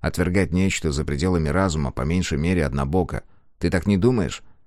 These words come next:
Я хочу сказать, что не доверяюсь этим чувствам слепо, но все же храню надежду. Именно так я решил прожить свою жизнь,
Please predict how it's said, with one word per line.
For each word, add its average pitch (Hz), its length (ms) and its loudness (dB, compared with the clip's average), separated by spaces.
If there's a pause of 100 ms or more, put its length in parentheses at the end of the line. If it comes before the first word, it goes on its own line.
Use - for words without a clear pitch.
(100)
Я - 160 2
хочу 110 280 0
сказать, 113 360 2
что 82 300 0
не 87 160 2
доверяюсь 104 580 2
этим 69 220 -4
чувствам 85 400 0
слепо, 80 500 -2 (280)
но 92 240 4
все 95 200 2
же 85 120 0
храню 87 340 2
надежду. 87 500 0 (420)
Именно 104 340 4
так 113 240 2
я 90 160 4
решил 92 280 2
прожить 82 380 -2
свою 80 260 0
жизнь, 80 380 0